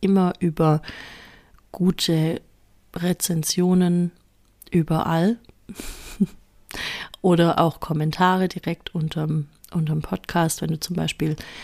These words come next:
über den Browser den Podcast aufrufst, kannst du direkt unter der Folge kommentieren. Freue ich mich auch. Und wenn du gerne zu mir Kontakt aufrechterhalten möchtest, dann kann ich dir sehr empfehlen, meinen Newsletter zu abonnieren.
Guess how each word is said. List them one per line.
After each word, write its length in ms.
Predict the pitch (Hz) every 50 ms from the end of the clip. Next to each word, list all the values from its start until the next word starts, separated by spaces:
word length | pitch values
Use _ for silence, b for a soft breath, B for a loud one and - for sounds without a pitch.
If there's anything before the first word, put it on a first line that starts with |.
| B B B B B
über 200 | - 165 - 160
den 220 | 151 156 156 123 104
Browser 520 | - - 117 135 143 165 202 - - 180
den 160 | 170 170 165
Podcast 540 | 156 - - - - - 170 165 - - -
aufrufst, 480 | - 127 131 - - 135 131 - - -
kannst 260 | - - 151 - -
du 60 | -
direkt 400 | 143 - - 147 160 - - -
unter 220 | - 165 160 156 151
der 120 | 143 139
Folge 380 | - - 170 170 175 175 185 165
kommentieren. 720 | - - - 151 147 131 131 - - 185 185 185 185 170 - - _ _ - - - - _ _ _ _ _ - _ - - -
Freue 240 | - - 156 151
ich 80 | 143 -
mich 220 | 165 156 - -
auch. 240 | 156 165 175 - - B B B B B B B B B B B B B _ _ - - -
Und 440 | 180 175 175 165 170 170 - - - -
wenn 380 | - 175 170 170 170 170 170
du 180 | 160 185 175 170 -
gerne 340 | - 160 156 160 165 170 165
zu 160 | - - 175
mir 480 | 165 180 196 208 233 240 247 254 269 - - - -
Kontakt 720 | - 190 180 175 170 - 196 190 185 - - - - - _ _ _ _ _ _ _ _
aufrechterhalten 840 | - 180 180 - - 170 165 - - - - 190 180 165 - 180 165 165
möchtest, 520 | 165 151 - - - 185 185 - - - B B B B B B B B B B B B B -
dann 220 | - 170 170 180
kann 180 | 180 - 180 180
ich 100 | 175 -
dir 140 | - 165 165
sehr 300 | - - - 190 196 185
empfehlen, 360 | 185 170 - 190 185 180 180
meinen 200 | 170 160 165 165
Newsletter 500 | 170 180 190 - - 170 165 - 170 156
zu 140 | - - -
abonnieren. 580 | - 156 - 175 165 170 175 170 175 202 202